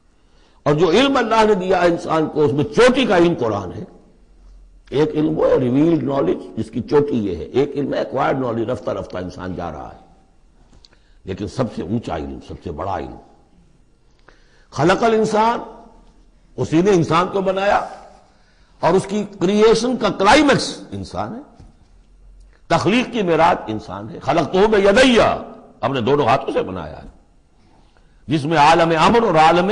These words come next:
खल्क जमा हो गए। उससे आगे अल्लमहुल बयान, जो सलाहियतें इंसान को दी हैं, उनमें चोटी की सलाहियत जो है बयान है। इंसान को कहा गया हैवान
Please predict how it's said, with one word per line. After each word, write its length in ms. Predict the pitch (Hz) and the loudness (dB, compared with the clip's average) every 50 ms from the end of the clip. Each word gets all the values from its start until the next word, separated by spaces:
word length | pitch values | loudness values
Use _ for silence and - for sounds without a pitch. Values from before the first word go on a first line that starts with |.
| - - - | -2 -4 -6
खल्क 460 | - - - 196 214 214 - - - - - | -6 0 0 0 0 0 -6 -12 -18 -12 -6
जमा 200 | 107 139 139 123 | -6 -4 -4 -4
हो 120 | 92 87 85 | -6 -6 -8
गए। 180 | - - - - - - - - - _ _ _ _ _ _ _ _ _ _ _ _ _ _ - _ _ _ _ _ _ _ _ _ _ _ _ _ _ _ _ _ _ _ | -12 -16 -20 -20 -20 -20 -20 -20 -20 _ _ _ _ _ _ _ _ _ _ _ _ _ _ -20 _ _ _ _ _ _ _ _ _ _ _ _ _ _ _ _ _ _ _
उससे 260 | - 85 - - - 92 | -18 -18 -14 -8 -8 -4
आगे 360 | 85 98 117 127 - - 440 494 - - - | -2 0 0 2 2 2 2 0 -2 -6 -6
अल्लमहुल 540 | 101 110 113 113 110 110 113 107 120 151 156 | -6 -4 -4 -4 -4 -4 -4 -2 0 0 0
बयान, 640 | 135 131 131 131 139 156 175 180 170 156 127 113 | 0 -2 -2 0 2 2 2 0 0 -2 -2 -4
जो 100 | 104 120 | -4 -6
सलाहियतें 580 | 113 - 139 135 151 165 170 220 269 269 262 269 | -6 -4 0 2 2 4 4 4 4 4 4 2
इंसान 360 | 247 226 175 - 170 180 175 165 | 0 0 0 -2 -2 -2 -2 0
को 120 | - 165 | -2 -4
दी 200 | 147 147 156 147 | -2 -2 -2 -2
हैं, 180 | 127 120 107 - - - - - | -2 -4 -6 -10 -12 -18 -4 -2
उनमें 220 | 156 185 196 185 | 0 2 2 0
चोटी 400 | - - 180 220 254 247 330 302 | 0 2 4 4 4 4 2 2
की 100 | 269 254 | 2 2
सलाहियत 440 | - 214 196 185 175 185 202 190 165 | 2 4 4 4 4 4 4 2 2
जो 120 | 151 165 | 2 2
है 80 | 165 170 | 2 2
बयान 560 | 160 120 120 127 139 143 147 143 135 113 82 | 0 -2 -2 0 2 2 4 2 2 0 -2
है। 220 | 62 64 - - - - - - - _ _ _ _ _ _ _ _ _ _ _ _ _ _ _ _ _ _ _ _ _ _ _ _ _ _ _ _ _ _ _ _ _ _ _ _ _ _ _ _ _ _ _ _ _ _ _ _ | -8 -12 -14 -16 -18 -20 -20 -20 -20 _ _ _ _ _ _ _ _ _ _ _ _ _ _ _ _ _ _ _ _ _ _ _ _ _ _ _ _ _ _ _ _ _ _ _ _ _ _ _ _ _ _ _ _ _ _ _ _
इंसान 400 | 110 117 113 - 120 127 135 139 | -8 -8 -6 -4 -2 -2 -2 -2
को 120 | - 131 120 | -2 -4 -4
कहा 200 | - 120 127 143 | -2 -2 -2 0
गया 200 | 143 - - 131 | 0 0 0 0
हैवान 380 | 113 117 113 117 117 127 139 | 0 -2 -2 -2 -4 -4 -4